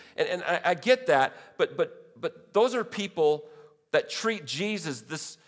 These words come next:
th-, this, the, the people that treat Jesus this way, they forget that we need him all the time, not just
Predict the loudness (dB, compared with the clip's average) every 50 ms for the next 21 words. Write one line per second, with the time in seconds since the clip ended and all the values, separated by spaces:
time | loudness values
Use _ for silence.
0 | _ _ _ _ _ _ -20 -20 -20 -12 -6 -2 -2 -2 -2 -4 -10 -12 -16 -20
1 | _ _ _ _ _ _ _ _ -10 -10 -6 -2 -2 -2 -2 0 0 2 0 0
2 | 0 -4 -6 -4 -6 -6 -6 -8 -10 -10 -4 0 0 0 2 0 -2 -2 -2 -4
3 | -4 -4 -2 2 4 4 4 4 2 -2 -8 -20 -8 -4 -2 -2 -2 -2 -2 -4
4 | -4 -4 -6 -6 -6 -6 -6 -6 -8 -8 -10 -8 -8 -8 -10 -12 -14 -16 -12 -8
5 | -6 -6 -6 -4 -6 -6 -6 -8 -12 -14 -16